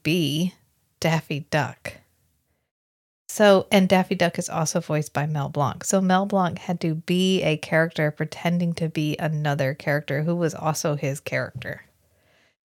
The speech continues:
And so the level of skill required to approximate that voice is, uh,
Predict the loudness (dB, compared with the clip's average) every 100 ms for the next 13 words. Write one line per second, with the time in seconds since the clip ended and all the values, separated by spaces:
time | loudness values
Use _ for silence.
0 | _ _ _ _ _ 0 0 6 8 8
1 | 8 4 6 6 6 6 4 2 -4 2
2 | 4 4 4 0 -2 -6 -2 0 0 0
3 | 0 -4 -12 _ _ -2 0 0 -6 -6
4 | -2 -2 -2 -2 0 0 0 -2 -4 -6
5 | -2 -2 -2 -6 -8 -10 -14 _ _ _
6 | _ 2 4 2 -2 -6 -8 _ _ _
7 | _ _ _ _ _ _ _ -12